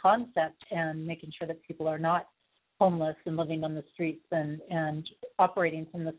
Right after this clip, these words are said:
much more balanced state. And, of course, that is a huge key, is bringing balance into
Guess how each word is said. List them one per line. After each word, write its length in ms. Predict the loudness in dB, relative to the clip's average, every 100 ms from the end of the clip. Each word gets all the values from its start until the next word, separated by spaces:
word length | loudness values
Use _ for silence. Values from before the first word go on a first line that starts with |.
| -4
much 100 | -2
more 160 | 0 -2
balanced 460 | 0 -2 -2 -8 -4
state. 280 | 2 2 2 -4
And, 160 | -4
of 80 | -8 -2
course, 220 | -2 -2 _ _ _ _ _ _ -10 2
that 240 | 4 4 0
is 200 | -4 -4
a 80 | -6 -8
huge 240 | -8 -8 -14 -8
key, 300 | -8 -8 -8
is 180 | -8 -8 -6
bringing 320 | -4 -2 0
balance 400 | 0 2 0 -2
into 220 | -6 -6